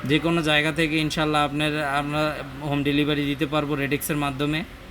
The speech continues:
আপনারা শুধু পাঁচশো টাকা অ্যাডভান্স করবেন আমাদের, পাঁচশো টাকা অ্যাডভান্স করার পরে আ-, আপনাদের প্রোডাক্টটা বাদবাকি টাকাগুলো আমরা cash on delivery করে দিব। আর এটার দাম রাখতেছি আপনার বত্রিশশো টাকা, সারা বাংলাদেশ হোম ডেলিভারি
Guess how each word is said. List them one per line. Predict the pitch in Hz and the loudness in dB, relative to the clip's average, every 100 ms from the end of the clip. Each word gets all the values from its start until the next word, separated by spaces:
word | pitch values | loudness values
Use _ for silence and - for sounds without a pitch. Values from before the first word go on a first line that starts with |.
| - - - - - - - - | -16 -14 -14 -14 -14 -14 -16 -10
আপনারা | - 123 143 147 | -6 -4 -2 -2
শুধু | 156 143 | -2 -2
পাঁচশো | 147 147 - | 0 0 0
টাকা | 147 151 151 | 0 0 2
অ্যাডভান্স | 135 123 139 139 | 0 -2 -4 -2
করবেন | 143 120 113 | -4 -2 -4
আমাদের, | 104 101 104 - - - - - - - | -4 -8 -10 -10 -6 -6 -6 -10 -12 -6
পাঁচশো | 135 - 160 | -4 -2 0
টাকা | 151 156 | 0 2
অ্যাডভান্স | 147 139 156 156 | 0 0 -2 -2
করার | 160 151 151 | 0 0 0
পরে | 151 156 185 | -2 0 -2
আ-, | 156 117 - | -4 -8 -6
আপনাদের | 139 143 147 147 143 | -6 -4 -4 -2 -2
প্রোডাক্টটা | 160 151 151 170 | -2 0 0 -2
বাদবাকি | 139 139 131 151 151 | 0 -2 0 -2 0
টাকাগুলো | 151 139 147 156 156 | -2 -2 -2 0 0
আমরা | 147 - | 0 0
cash | 147 147 | -2 -2
on | 151 135 | -4 -2
delivery | 135 135 143 143 | -2 0 0 -2
করে | 135 123 | -4 -6
দিব। | 113 107 110 - - - - - - | -6 -8 -10 -14 -16 -16 -16 -14 -6
আর | 117 123 | -2 0
এটার | 123 131 156 | 0 -2 -2
দাম | 143 147 | 0 2
রাখতেছি | 156 151 165 151 160 | 2 0 -2 0 0
আপনার | 147 151 156 | 0 0 -2
বত্রিশশো | 135 139 170 151 147 156 | -2 -2 0 -2 -2 -2
টাকা, | 151 160 | 0 -2
সারা | - 139 147 | 0 0 0
বাংলাদেশ | 147 151 151 151 151 | 0 -2 -2 -2 -2
হোম | 139 | -2
ডেলিভারি | 139 135 127 123 | 0 -2 -2 -2